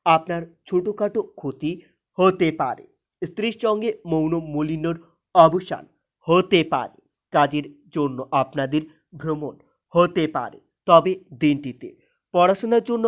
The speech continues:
ভালো সুযোগ আসতে পারে। মাথার যন্ত্রণা বৃদ্ধি পাবে। বৃষ রাশি, উনিশে মার্চ দিনটিতে বাড়িতে পূজাপাঠের জন্য কিছু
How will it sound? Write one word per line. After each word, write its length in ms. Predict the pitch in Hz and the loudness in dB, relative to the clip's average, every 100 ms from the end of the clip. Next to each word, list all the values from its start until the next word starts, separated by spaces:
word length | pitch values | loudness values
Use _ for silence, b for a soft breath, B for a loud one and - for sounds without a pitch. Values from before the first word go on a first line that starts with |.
| 170 | -2
ভালো 260 | 156 147 156 - | -2 -2 -4 -8
সুযোগ 440 | _ 185 160 143 120 b b b - | _ -6 -4 -4 -6 b b b 2
আসতে 320 | 165 147 147 143 | 2 2 -4 -6
পারে। 300 | 131 113 - _ _ 160 | -6 -8 -14 _ _ -2
মাথার 380 | 147 139 147 143 _ 135 | 0 0 -4 -8 _ -6
যন্ত্রণা 460 | 160 151 151 139 - _ _ _ | -2 -2 -4 -16 -16 _ _ _
বৃদ্ধি 420 | 135 175 160 156 139 | 0 2 2 -2 -6
পাবে। 320 | 131 113 - _ _ _ - | -6 -8 -14 _ _ _ -2
বৃষ 260 | 170 185 160 | 2 2 0
রাশি, 380 | 127 107 - - _ _ _ _ - | -6 -8 -18 -20 _ _ _ _ -4
উনিশে 380 | 170 175 185 202 - 156 | -2 -2 -2 -6 -6 -6
মার্চ 280 | 127 104 _ _ | -6 -6 _ _
দিনটিতে 520 | 139 135 120 113 _ - _ _ _ | -12 -12 -12 -20 _ -20 _ _ _
বাড়িতে 400 | 156 156 170 175 208 - _ | 0 0 0 -4 -10 -10 _
পূজাপাঠের 600 | 185 170 214 214 220 196 | -4 0 0 0 -4 -10
জন্য 200 | 226 220 233 | -8 -6 -6
কিছু 300 | 196 170 | -8 -6